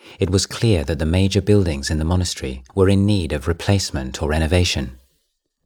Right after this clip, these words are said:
Toilet facilities were far from sufficient for a large gathering. A cremation site would have to be designated and prepared, and a stupa to house Luang Por's relics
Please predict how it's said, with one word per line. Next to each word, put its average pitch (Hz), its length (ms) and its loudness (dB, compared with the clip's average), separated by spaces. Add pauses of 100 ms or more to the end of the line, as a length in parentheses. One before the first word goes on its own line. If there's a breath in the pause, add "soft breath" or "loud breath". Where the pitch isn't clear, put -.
(680)
Toilet 113 400 2
facilities 71 680 -4
were 76 80 -4
far 92 360 0
from 87 200 -2
sufficient - 580 -4
for 98 120 0
a 90 60 4
large 69 340 -2
gathering. 73 520 -2 (1120 loud breath)
A 101 60 0
cremation 107 460 4
site 67 360 -6
would 76 140 -4
have 95 340 -2
to - 80 -10
be 90 80 0
designated 80 720 -2
and 76 100 -4
prepared, 85 520 -2 (680 soft breath)
and 92 120 0
a - 40 2
stupa - 680 -4 (400 soft breath)
to 80 100 0
house 90 500 -2
Luang 82 200 0
Por's 90 300 0
relics 82 460 0